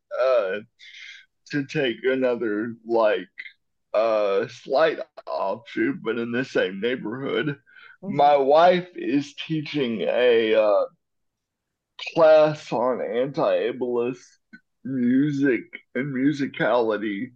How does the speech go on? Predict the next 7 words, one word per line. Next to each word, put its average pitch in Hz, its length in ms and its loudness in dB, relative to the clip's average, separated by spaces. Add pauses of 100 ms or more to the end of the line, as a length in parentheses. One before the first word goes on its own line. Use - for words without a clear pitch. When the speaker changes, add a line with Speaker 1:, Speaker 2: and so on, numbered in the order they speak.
(400)
Speaker 1:
at 120 240 0
Speaker 2:
Wow. - 180 -18
Speaker 1:
Perkins 139 720 0
today 123 600 0 (200)
for 113 220 0
the 113 320 -2
Doctorate 135 680 0